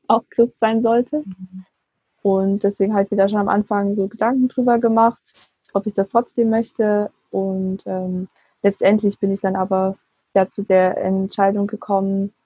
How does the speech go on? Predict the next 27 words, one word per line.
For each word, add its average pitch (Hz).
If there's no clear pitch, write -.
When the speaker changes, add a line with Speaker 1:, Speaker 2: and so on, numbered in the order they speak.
Speaker 1:
dass 196
mir 190
der 190
Mensch 190
doch 196
wichtiger 196
ist 190
als 190
die 196
Religion. 226
Speaker 2:
Ja, 170
auf -
jeden 170
Speaker 1:
Ähm, 202
Speaker 2:
Fall. 196
Speaker 1:
ja, 196
dass -
ich 196
jetzt 190
auch 196
in 196
einer, 185
mit 202
einem 190
christlichen 247
Partner, 214
ähm, 196